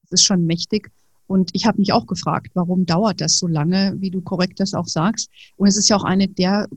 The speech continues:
größten Krankheiten oder der am häufigst, äh, häufigsten Krankheiten. Und deshalb finde ich das sehr erstaunlich. Ich meine, du forschst ja aktiv auch zu dem Thema,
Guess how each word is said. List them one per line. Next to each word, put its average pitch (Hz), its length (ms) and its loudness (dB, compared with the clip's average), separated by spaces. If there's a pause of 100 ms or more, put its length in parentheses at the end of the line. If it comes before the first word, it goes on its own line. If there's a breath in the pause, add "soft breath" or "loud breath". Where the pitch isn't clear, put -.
(100)
größten 190 500 2
Krankheiten 190 540 0
oder 170 160 -2
der 165 100 -2
am 170 160 2
häufigst, 202 720 -2 (440)
äh, 175 200 0
häufigsten 214 480 0
Krankheiten. 175 680 0 (420)
Und 185 400 0
deshalb 202 300 0
finde 208 180 0
ich 208 80 -6
das 196 180 -6
sehr 214 160 0
erstaunlich. 196 520 0
Ich - 40 -16
meine, 180 120 0
du 180 100 -4
forschst - 420 -4
ja 240 120 -4
aktiv 254 420 -2
auch - 140 -2
zu - 180 -8
dem 208 180 0
Thema, 226 340 0